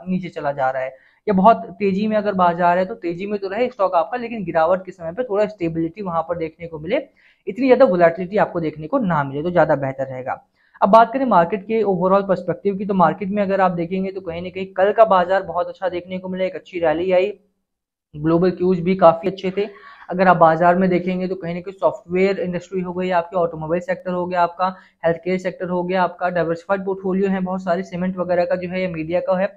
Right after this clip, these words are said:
उनमें एक बहुत अच्छी rally आपको देखने को मिली। वहीं पर अगर आप दूसरी तरफ बात करें तो कुछ stocks में गिरावट भी हुई जो result की वजह से mainly गिरावट थी। आ, वहां पर भी अगर आप देखेंगे तो कहीं ना कहीं हिंदुस्तान zinc हो गया आपका, वरुण beverages जैसे strong companies में भी आपको गिरावट देखने को मिली है।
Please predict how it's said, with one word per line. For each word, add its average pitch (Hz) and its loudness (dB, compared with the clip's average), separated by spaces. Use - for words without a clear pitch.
उनमें 220 4
एक 208 -2
बहुत 190 0
अच्छी 190 -4
rally 170 2
आपको 175 2
देखने 175 -2
को 180 -4
मिली। 180 -4
वहीं 208 2
पर 208 0
अगर 196 0
आप 196 0
दूसरी 175 -6
तरफ 185 -4
बात 175 4
करें 175 0
तो 208 -6
कुछ 226 -6
stocks 190 0
में 196 -4
गिरावट 170 4
भी 185 -2
हुई 220 -4
जो 254 -2
result 196 -2
की 214 -6
वजह 185 -2
से 196 -12
mainly 185 -2
गिरावट 175 2
थी। - -18
आ, 160 4
वहां 170 -2
पर 196 0
भी 190 2
अगर 190 2
आप 180 2
देखेंगे 175 -4
तो 190 -2
कहीं 180 -6
ना 180 -4
कहीं 180 -6
हिंदुस्तान 175 -4
zinc 185 -6
हो 180 -4
गया 180 -2
आपका, 175 -2
वरुण 170 -4
beverages 170 -4
जैसे 175 -14
strong 175 0
companies 175 -6
में 170 -6
भी 180 -4
आपको 170 -2
गिरावट 165 0
देखने 170 -8
को 175 -6
मिली 170 -8
है। 185 -6